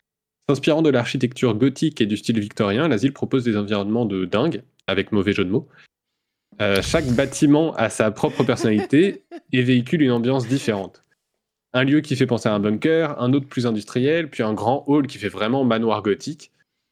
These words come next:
Speaker 1: L'ambiance, euh, visuelle de ce Asylum, euh, mais globalement de l'ensemble de la trilogie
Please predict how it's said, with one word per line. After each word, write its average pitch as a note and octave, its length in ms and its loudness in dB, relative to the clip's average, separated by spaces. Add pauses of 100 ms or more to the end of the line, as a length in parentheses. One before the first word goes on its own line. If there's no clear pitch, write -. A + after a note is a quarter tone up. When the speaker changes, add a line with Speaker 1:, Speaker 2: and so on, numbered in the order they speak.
(360)
Speaker 1:
L'ambiance, D3 560 0
euh, A#2 240 4
visuelle C3 320 2
de A#2 80 0
ce A2+ 160 -2 (160)
Asylum, A2 640 0 (140)
euh, F#2+ 320 0
mais F#2+ 140 2
globalement A2+ 380 2
de G#2+ 100 2
l'ensemble G#2+ 320 0
de G2 60 2
la F2+ 40 -2
trilogie G2 480 -2